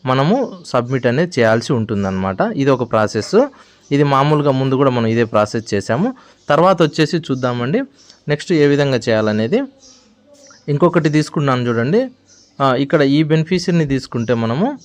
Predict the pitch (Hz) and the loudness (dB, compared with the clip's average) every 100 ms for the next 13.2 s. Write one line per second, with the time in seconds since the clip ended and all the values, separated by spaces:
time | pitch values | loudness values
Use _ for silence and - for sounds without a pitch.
0 | - _ _ 143 165 180 151 - 117 104 | -20 _ _ -4 -2 0 -2 0 0 0
1 | 104 151 151 190 165 - 147 147 143 175 | -2 -2 0 0 0 0 -2 0 -2 0
2 | 139 131 127 123 127 135 147 117 127 147 | -2 0 0 2 2 2 2 2 2 2
3 | 135 131 123 117 110 110 120 123 170 127 | 2 0 0 0 0 -2 -4 0 2 2
4 | 120 147 143 139 143 139 123 113 117 117 | 2 2 2 0 0 0 -2 -4 -2 0
5 | 107 98 - - - _ 131 120 117 107 | 0 0 -8 -20 -20 _ 0 2 2 0
6 | 107 135 120 110 110 110 117 196 - 147 | 0 2 2 2 -2 0 0 0 0 0
7 | 170 175 143 135 135 - 156 208 247 _ | 2 2 2 2 2 2 4 2 0 _
8 | _ - - _ 127 139 147 156 - 160 | _ -20 -20 _ -2 -2 0 -2 0 -2
9 | 165 - 135 135 180 147 131 123 131 147 | -2 0 -2 0 0 0 0 0 2 0
10 | 131 214 302 277 _ - _ - 135 - | 2 2 2 -2 _ -20 _ -4 -2 2
11 | 160 156 147 233 175 135 127 - 127 117 | 2 2 0 -4 -2 0 0 2 0 0
12 | 113 120 120 120 117 113 110 - 117 - | -6 -4 -4 -2 -4 -2 -2 -2 -2 0
13 | 240 | 0